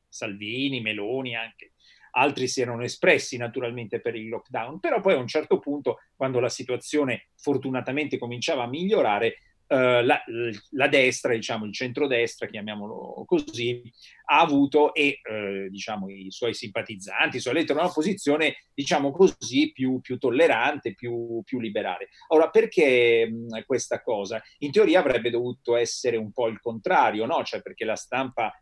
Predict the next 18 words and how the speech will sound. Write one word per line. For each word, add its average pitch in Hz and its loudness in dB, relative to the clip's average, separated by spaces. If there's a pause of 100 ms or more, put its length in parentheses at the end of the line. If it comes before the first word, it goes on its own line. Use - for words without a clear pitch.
(200)
descriveva 110 -4
i 110 -8
sovranisti 117 -6
nemici 110 -8
della 107 -8
democrazia, 117 -4 (320)
eccetera, 110 -6
eccetera, 151 -2
invece 120 -4
i 107 -8
sovranisti 127 -6
risultano 113 -10
essere 113 -4 (240)
più 156 2
libertari. 120 0 (180)
Naturalmente 151 -2
loro 131 2
dicono, 120 -4